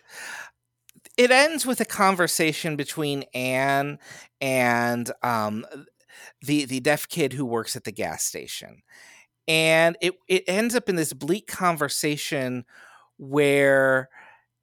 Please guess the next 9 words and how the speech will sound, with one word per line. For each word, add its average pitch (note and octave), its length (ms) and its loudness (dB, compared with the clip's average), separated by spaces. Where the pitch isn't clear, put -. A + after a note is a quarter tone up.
Anne G3 360 4
wants E3 340 2
to D#3+ 160 -2
know, B2 800 2
um, G2+ 520 -2
did A#2+ 220 -8
Jeff C3 560 0
run C#3+ 320 4
away C3 640 2